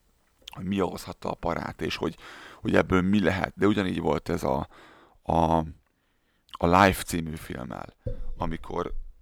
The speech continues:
amikor a végén, ö, pontosan tudod, hogy te, "Úristen, már, mikor még nincs vége, nem mutatták meg, hogy mi fog történni, de már tudod, hogy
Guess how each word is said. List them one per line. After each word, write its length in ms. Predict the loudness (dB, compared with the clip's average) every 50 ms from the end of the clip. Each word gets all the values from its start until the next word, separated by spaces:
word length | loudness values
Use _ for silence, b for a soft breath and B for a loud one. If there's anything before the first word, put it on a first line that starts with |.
| -20 _
amikor 300 | -4 -4 -2 0 2 2
a 80 | 2 2
végén, 640 | 2 2 2 2 2 2 0 0 0 0 -2 -6 b b b b b b b b _
ö, 280 | -4 -2 -2 0 -2 -2 -4 -8 _ _ _ _ _ _ _ _ _ _ _ _ _ _ _ _ _ _ _ _ _ _ _ _ _ _ -20 _ _ _ 0 8
pontosan 520 | 10 10 10 10 6 4 4 4 0 2
tudod, 240 | 2 2 2 2 0
hogy 100 | -2 0
te, 100 | 2 4
"Úristen, 460 | 4 4 4 2 0 -4 -4 -4 -4
már, 260 | -4 -2 0 0 0
mikor 280 | 0 -2 0 0 0 0
még 120 | 2 2
nincs 220 | 0 0 -2 -2 -4
vége, 220 | -4 -2 -2 -2
nem 180 | 0 0 0 2
mutatták 440 | 0 0 0 -2 -2 0 -2 -2
meg, 120 | -2 -4 -6
hogy 80 | -4
mi 60 | -6 -6
fog 140 | -8 -8
történni, 240 | -6 -4 -4 -2 -2
de 80 | -2 0
már 160 | 0 -2 0
tudod, 240 | 4 4 4 6 6
hogy 140 | 2 -2